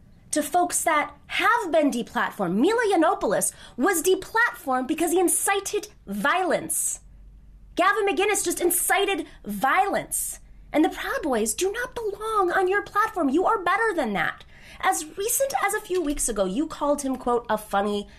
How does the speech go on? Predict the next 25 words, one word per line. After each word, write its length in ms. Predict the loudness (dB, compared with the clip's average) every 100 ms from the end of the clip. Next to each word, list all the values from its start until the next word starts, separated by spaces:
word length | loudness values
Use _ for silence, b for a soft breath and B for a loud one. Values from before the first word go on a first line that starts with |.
| B -12 -6
guy." 480 | 0 0 0 -4 -12 -20 -4
In 140 | 0 2
that 180 | 0
clip, 260 | -2 -4 -4
you 140 | -4
saw 320 | -4 -2 -4 -6
it. 80 | -12 b b b b -20 -20 -10 0
Are 60 |
you 160 | 2 2
a 40 |
comic? 520 | 0 0 2 2 0 -6 -16 b b b b -4
Or 400 | 2 2 2 0 0
are 160 | 2
you 220 | 2 2 2
interviewing 480 | 2 2 2 2
politicians 640 | 2 2 2 0 0 0 0
and 260 | 0 2
world 340 | 2 4 2 0
figures 480 | -2 0 0 -2 -4 B B
with 120 | -4 2
audiences 640 | 4 4 2 -2 -4 -6 -10 -12
larger 680 | -8 -2 2 2 2 0 0 0 -8
than 260 | -2 -2 0
primetime 640 | 0 2 2 2 2 2
news? 640 | 2 0 -4 -6 -8 -10